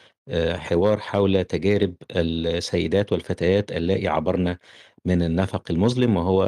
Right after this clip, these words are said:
نفق المفاهيم الدينية الضيقة اللي خلتهم في وقت من الأوقات يكرهوا نفسهم ويعتقدوا إن هم وقود النار، ويعتقدوا إن هم، آه، آه، آه، دعاة ال-، الفتنة أو أسبابها.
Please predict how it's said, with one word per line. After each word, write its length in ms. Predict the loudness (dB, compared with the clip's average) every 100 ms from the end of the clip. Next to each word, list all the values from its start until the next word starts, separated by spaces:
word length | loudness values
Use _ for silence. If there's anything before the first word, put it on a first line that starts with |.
| 0
نفق 360 | -4 -4 -8
المفاهيم 600 | -8 -6 -6 -6 -2 -2
الدينية 380 | -2 -2 -2 0
الضيقة 580 | 0 0 0 -2 -4 -8 _ -20 -20 _
اللي 200 | -4 -2
خلتهم 360 | 0 0 0 -2
في 140 | -2
وقت 160 | -2 -2
من 40 | -2
الأوقات 380 | 0 0 -2 -2
يكرهوا 320 | -2 0 0
نفسهم 460 | -2 -2 -2 0
ويعتقدوا 520 | -2 -2 -4 -2 -2 0
إن 60 |
هم 160 | 0 0
وقود 460 | 0 -2 -4 -4 -2
النار، 400 | 0 2 2 0
ويعتقدوا 560 | -2 -2 -6 -4 -4
إن 80 | -4
هم، 240 | -2 0 -2
آه، 80 | -4 -16 -20 -20 _
آه، 960 | -4 -2 0 -2 0 0 2 2 0 -4 -2
آه، 160 | 2 2
دعاة 360 | 2 2 2 2
ال-، 240 | 0 0 -2 -4 -6
الفتنة 360 | -2 -2 0 0
أو 160 | 0
أسبابها. 480 | 0 2 2 2 -2